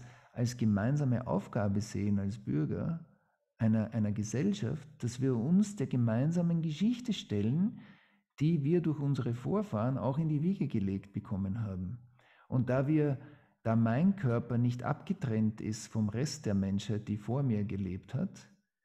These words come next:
dass vieles von dem, was ich denke, vieles von dem, was ich emotional erleben kann, vieles von dem, dass meine Leber eine Leber ist, brauchte viele, viele, viele Generationen von Leben,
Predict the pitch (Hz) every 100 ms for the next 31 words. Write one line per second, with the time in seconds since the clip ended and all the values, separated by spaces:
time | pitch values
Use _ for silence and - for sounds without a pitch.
0 | _ _ 123 120 - 156 175 165 123 120
1 | 123 120 113 107 - 123 143 127 107 120
2 | 143 160 156 - 120 110 113 117 117 117
3 | 113 107 110 - 107 95 101 110 101 127
4 | 180 165 - 95 101 - 151 190 185 -
5 | - 123 123 135 147 120 117 117 117 113
6 | 104 131 165 135 107 101 165 180 104 101
7 | 147 - 107 104 151 - 139 - 170 196
8 | 196 - - 175 156 - 165 147 135 135
9 | 127 127 - 131 156 147 123 117 117 110
10 | 117 160 131 170 214